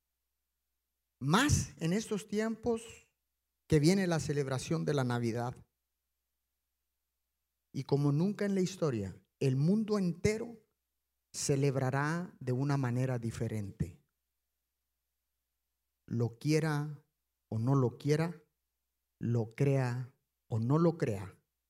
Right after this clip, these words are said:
los acontecimientos de estos,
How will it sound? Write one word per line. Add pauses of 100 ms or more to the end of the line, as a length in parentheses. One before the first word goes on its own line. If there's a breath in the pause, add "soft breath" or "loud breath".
(640)
los
acontecimientos (1500)
de
estos,